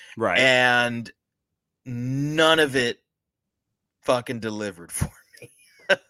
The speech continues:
Speaker 2: Like, not, not a damn thing. And I, for, for me, I think that, um, I, I kept, I kept waiting for something to happen.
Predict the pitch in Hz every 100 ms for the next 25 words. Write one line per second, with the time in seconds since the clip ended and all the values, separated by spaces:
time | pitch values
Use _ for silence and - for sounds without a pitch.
0 | 190 - - - - 156 139 127 143 143
1 | 160 - - 139 151 151 139 143 127 143
2 | 131 147 143 135 139 - 147 - 175 139
3 | 170 214 185 156 - 147 123 - - 131
4 | 123 _ 127 113 104 98 92 _ _ -
5 | _ _ _ _ _ - 135 - 135 135
6 | - 151 151 - 135 127 139 127 123 135
7 | 143 139 - 113 - 117 131 120 113 -
8 | 120 90 85 73